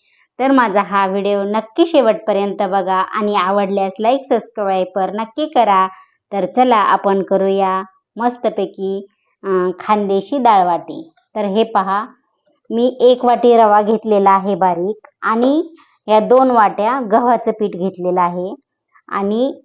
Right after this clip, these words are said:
आता आपण हे एकत्र करून घेणार आहोत. पाहू शकता तुम्ही, ह्यामध्ये आपल्याला आता, अं, हे घालायचं आहे, ओवा घालायचा आहे.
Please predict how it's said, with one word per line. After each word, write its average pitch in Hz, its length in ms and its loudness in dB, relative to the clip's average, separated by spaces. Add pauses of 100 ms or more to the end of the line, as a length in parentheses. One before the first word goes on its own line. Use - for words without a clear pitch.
आता 196 240 0
आपण 220 320 2
हे 208 420 -6 (400)
एकत्र 202 460 0
करून 208 360 0
घेणार 196 300 0
आहोत. 180 340 0 (720)
पाहू 196 180 -2
शकता 208 360 -2
तुम्ही, 180 460 -4 (460)
ह्यामध्ये 254 420 4
आपल्याला 208 400 4
आता, 202 320 0 (640)
अं, 196 360 0
हे 226 200 2
घालायचं 202 420 0
आहे, 185 200 -2
ओवा 214 380 4
घालायचा 214 500 2
आहे. 190 440 -4